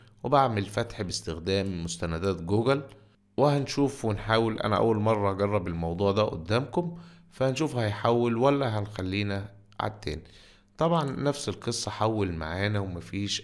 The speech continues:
اي مشكلة، والتعديل شغال تمام اهو. وهتلاقي برضو في اللي هو ال-، ت-، كان اللغة الكتابة فيها حاجة او كده، هتعدل براحتك ومفيش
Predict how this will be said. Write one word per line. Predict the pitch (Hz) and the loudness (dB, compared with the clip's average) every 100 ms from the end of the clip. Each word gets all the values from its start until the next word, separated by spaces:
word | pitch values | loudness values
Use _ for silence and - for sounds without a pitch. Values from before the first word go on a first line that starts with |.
| - | -4
اي | 101 95 85 | -4 -2 -4
مشكلة، | 80 82 - 95 92 - - - - - | -6 -10 -6 -4 -4 -6 -20 -20 -20 -6
والتعديل | 110 107 101 87 87 95 95 92 - - | -4 -2 0 0 0 -2 -2 -4 -14 -14
شغال | - 101 85 90 87 90 - - - _ _ _ _ _ - | -6 -4 -4 0 0 0 -4 -14 -20 _ _ _ _ _ -14
تمام | - 82 85 87 - - | -6 -2 -2 -2 -6 -6
اهو. | 107 80 - - - - - - - - - - - - - - | -6 -6 -12 -20 -20 -20 -20 -20 -16 -16 -16 -18 -18 -18 -16 0
وهتلاقي | 147 156 175 190 113 | 2 2 2 0 2
برضو | 117 135 120 | 2 2 0
في | 113 127 131 | 0 0 0
اللي | 120 98 95 | 0 -2 0
هو | 104 | 0
ال-، | 113 95 92 87 85 - - - - - - - _ _ _ _ - | 2 0 0 2 0 -2 -8 -16 -20 -20 -20 -20 _ _ _ _ -4
ت-، | 87 85 - | -4 -4 -4
كان | 113 107 | -2 0
اللغة | 95 95 113 113 - | 0 0 0 0 0
الكتابة | 92 - - 113 107 | -4 -8 -4 0 2
فيها | 104 98 | 2 -2
حاجة | - 104 117 113 | -2 -2 -2 -2
او | - 87 - | -4 -6 -4
كده، | 127 131 | -2 -2
هتعدل | 110 104 107 110 104 98 | -2 -4 -6 -4 -2 -4
براحتك | 101 90 95 - 98 - | -2 -4 -6 -6 -10 -8
ومفيش | 90 87 82 101 98 - | -8 -8 -6 -4 -4 -6